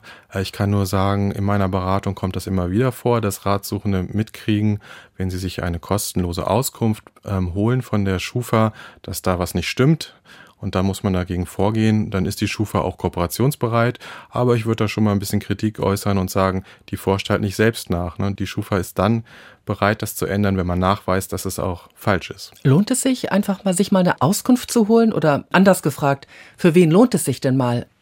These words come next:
Speaker 2: einfach so eine Schufa-Auskunft sich zu holen?
Speaker 1: Da würde ich sagen, für jeden von uns. Also einmal im Jahr ist das kostenlos und das kann man ja mal machen.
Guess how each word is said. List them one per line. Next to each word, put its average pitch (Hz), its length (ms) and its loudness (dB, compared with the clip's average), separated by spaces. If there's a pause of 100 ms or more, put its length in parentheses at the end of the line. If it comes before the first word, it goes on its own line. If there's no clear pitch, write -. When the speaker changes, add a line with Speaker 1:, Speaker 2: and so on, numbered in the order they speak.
(240)
Speaker 2:
einfach 139 260 0
so - 120 -2
eine 139 120 2
Schufa-Auskunft 127 920 0
sich - 180 -6
zu 127 200 -2
holen? 120 260 -2 (720)
Speaker 1:
Da 95 160 2
würde 110 180 4
ich 87 80 -2
sagen, 95 280 0
für - 120 -6
jeden 90 280 -2
von 87 160 -4
uns. 82 320 -6 (400)
Also 95 240 -2
einmal 98 340 2
im 92 80 0
Jahr 90 200 0
ist - 180 -4
das 156 100 -2
kostenlos 139 720 -2
und 107 100 0
das 95 140 -4
kann 101 160 0
man 101 120 2
ja 92 120 0
mal 87 160 -2
machen. 117 400 0